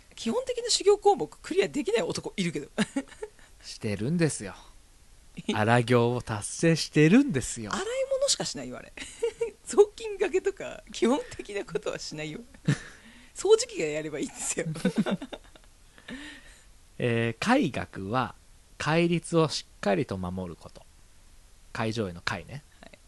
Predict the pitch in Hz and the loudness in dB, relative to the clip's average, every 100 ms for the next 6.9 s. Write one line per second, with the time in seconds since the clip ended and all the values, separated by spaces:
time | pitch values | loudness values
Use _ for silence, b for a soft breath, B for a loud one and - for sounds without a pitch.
0 | - 160 156 120 - - - 151 147 160 | -14 -4 -2 -4 -8 -12 -2 0 2 4
1 | 131 92 87 139 - - - - - - | 4 2 0 0 0 -10 -20 -20 -2 8
2 | 208 147 87 - - - - - - 147 | 10 8 0 -12 -18 -20 -20 -20 -20 -6
3 | 160 185 147 123 - 151 160 - b b | 0 2 0 -2 -4 -2 -2 -4 b b
4 | - 233 208 - 120 107 - 147 156 147 | 2 4 4 0 -4 -2 -4 -4 -4 -6
5 | - 151 - 120 180 180 131 104 131 143 | -2 -2 -2 0 4 6 6 4 0 2
6 | 208 147 92 82 73 - - - | 2 2 -2 -6 -10 -16 -18 -20